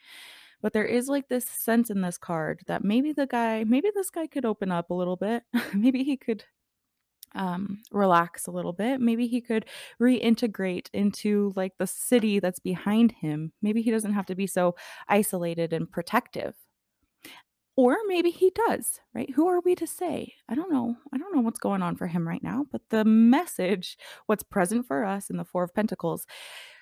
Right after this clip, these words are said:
how are we using our pentacles? How are we relating with them? Do we have boundaries with them? How do we let our work, our soul work, our resources, how do we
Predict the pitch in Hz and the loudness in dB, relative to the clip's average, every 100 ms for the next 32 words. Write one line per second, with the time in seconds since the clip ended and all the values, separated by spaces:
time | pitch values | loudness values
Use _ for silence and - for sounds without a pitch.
0 | _ _ _ - - 226 233 233 220 214 | _ _ _ -8 0 2 4 2 2 2
1 | 196 202 185 202 202 165 160 165 175 170 | 0 -2 0 0 0 0 -2 -2 -4 -6
2 | 170 185 175 180 - 151 - 180 180 185 | -4 -2 -2 -4 -6 -8 -2 0 2 0
3 | 196 196 190 185 180 165 151 156 - 90 | 0 0 -2 -2 -2 -2 -6 -8 -10 -10
4 | - _ _ _ - 185 180 190 185 185 | -12 _ _ _ -4 -2 0 -2 2 4
5 | 190 190 170 165 - - _ _ 165 156 | 4 4 0 -4 -10 -18 _ _ -8 -8
6 | _ 147 151 151 147 - _ _ _ _ | _ -2 0 -2 -6 -10 _ _ _ _
7 | _ _ _ _ - 190 180 190 180 180 | _ _ _ _ 0 2 4 2 4 4
8 | 175 - - - - - - - 196 196 | 4 2 -8 -20 -20 -20 -18 0 4 4
9 | 196 190 175 190 - 196 190 - 196 196 | 4 4 2 2 -2 -2 0 2 2 2
10 | 170 165 175 - 190 175 180 247 262 - | 2 0 -2 2 2 2 4 6 6 2
11 | 175 175 165 160 175 - - - - - | 0 -2 -4 -2 -4 -4 -8 -8 -18 -20
12 | - - - 208 202 202 202 | -20 -20 -2 2 2 2 0